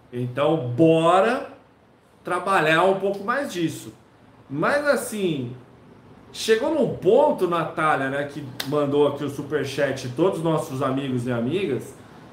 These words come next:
que o B B B atualmente, ele não é jogado pela televisão. Ele é jogado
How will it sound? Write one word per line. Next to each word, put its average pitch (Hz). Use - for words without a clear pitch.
que 226
o 202
B 214
B 165
B 175
atualmente, 175
ele 220
não 214
é 262
jogado 160
pela 165
televisão. 139
Ele 147
é 180
jogado 196